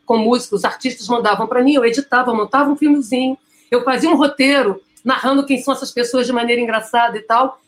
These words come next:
e projetava, proje-, projetava na parede do meu prédio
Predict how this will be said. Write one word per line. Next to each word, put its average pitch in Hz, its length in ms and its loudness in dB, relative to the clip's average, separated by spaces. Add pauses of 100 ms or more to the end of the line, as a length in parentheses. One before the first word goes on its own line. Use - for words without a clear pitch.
(120)
e 254 80 -8
projetava, 285 720 0
proje-, 247 420 -2
projetava 240 440 -2
na 214 120 -4
parede 202 360 -4
do 185 80 -6
meu 240 180 2
prédio 254 420 0